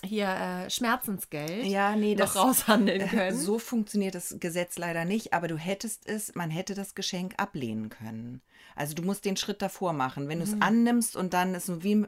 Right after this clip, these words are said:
Speaker 2: bei einer Erbschaft, weißt du, hast du angenommen, dann hängst du drin in den Schulden.
Speaker 1: Okay, und jetzt mal ganz praktisch gedacht, ähm,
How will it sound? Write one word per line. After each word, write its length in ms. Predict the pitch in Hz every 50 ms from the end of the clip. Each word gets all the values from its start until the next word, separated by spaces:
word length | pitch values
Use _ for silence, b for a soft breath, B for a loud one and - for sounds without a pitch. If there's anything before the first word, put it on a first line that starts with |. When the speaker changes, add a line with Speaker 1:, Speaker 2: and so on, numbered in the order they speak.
| - -
Speaker 2:
bei 80 | -
einer 160 | 175 170 165
Erbschaft, 640 | - 151 170 175 - - 254 262 302 320 - - - B B B B B B B
weißt 240 | - 175 190 - -
du, 100 | 214 196
hast 200 | 214 214 - -
du 120 | 196 - -
angenommen, 500 | 175 190 208 220 220 220 220 226 220 202
dann 140 | 202 202
hängst 280 | 185 196 196 202 254 -
du 60 | 196 175
drin 280 | - - 147 143 143
in 100 | 107 131
den 140 | 131 123 120
Schulden. 560 | - - 127 120 117 113 107 110 113 127 127 B B B B B B -
Speaker 1:
Okay, 280 | 208 - - - 202
und 100 | 190 185 196
jetzt 200 | 220 226 - 247
mal 140 | 240 233
ganz 220 | 233 214 214 208 202
praktisch 480 | - - 233 247 - - 226 202 -
gedacht, 600 | - 170 - 156 170 220 285 349 - - - - - -
ähm, 640 | 214 202 208 208 208 208 208 208 208 208 208 202